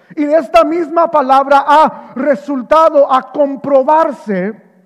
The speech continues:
a sí misma. En otras palabras, no solo ha sido puesta a prueba, pero ha pasado la prueba. Y es lo único que Agur sabe, que si debemos confiar en algo es en la palabra de Dios y en el Dios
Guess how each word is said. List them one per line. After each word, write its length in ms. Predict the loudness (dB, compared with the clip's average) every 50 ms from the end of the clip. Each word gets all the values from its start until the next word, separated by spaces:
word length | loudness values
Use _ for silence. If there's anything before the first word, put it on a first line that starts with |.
| _ _ _ _ _ _
a 100 | -8 -8
sí 200 | -8 -8 -6 -6
misma. 380 | -4 -4 -4 -6 -6 -6 -4 -4
En 60 | -4
otras 240 | -2 -2 -2 -2 -2
palabras, 440 | -2 0 2 2 2 0 -2 -2 -4 -8 -18 -14 -8
no 200 | -2 -2 0 0
solo 320 | 0 0 0 0 2 2 0
ha 80 | 0
sido 420 | -2 -6 -6 -2 -2 -2 -2 -2 -2
puesta 420 | 0 0 0 0 0 -2 -2 -2
a 100 | -2 -2
prueba, 600 | -4 -4 -4 -2 0 0 0 0 -2 -6 -14 -10 -2
pero 200 | 0 2 4 4
ha 160 | 4 2 2
pasado 1000 | 0 -4 -4 -4 -8 -6 -2 0 2 2 2 0 -2 -4 -6 -8 -10 -12 -18 _ _ _ _ _
la 220 | -8 -6 -6 -6 -8
prueba. 260 | -10 -12 -10 -8 -6
Y 40 | -6
es 120 | -6 -4
lo 120 | -2 -2 -2
único 500 | -2 -2 -2 -2 -4 -4 -4 -4 -6 -2
que 100 | 0 0
Agur 320 | 0 0 -2 -4 -8 -8
sabe, 400 | -4 -4 -4 -4 -4 -6 -12 -18 -20 _ _ _ _ _ _ _ _ _ _ _ _ _
que 140 | _ -8 -6
si 140 | -6 -4 -2
debemos 500 | -2 0 2 2 2 0 -2 -4 -4 -4
confiar 540 | -4 -2 -2 -2 -4 -2 0 0 2 2 0
en 120 | 0 0
algo 380 | 0 0 0 -2 -2 -2 0 0
es 260 | 0 0 0 -2 -8 -10
en 280 | -10 -8 -8 -6 -2
la 200 | 0 0 0 0
palabra 1040 | 0 -2 -2 0 0 0 0 -2 -4 -4 -4 -4 -4 -6 -10 -16 -20 _ _ _ _ _ _
de 180 | -10 -10 -8
Dios 380 | -6 -6 -6 -6 -6 -8 -10 -8
y 160 | -6 -4 -4 -4
en 180 | -4 -4 -2
el 220 | -2 -2 -4 -4 -4
Dios 480 | -4 -2 0 2 2 2 0 -2 -4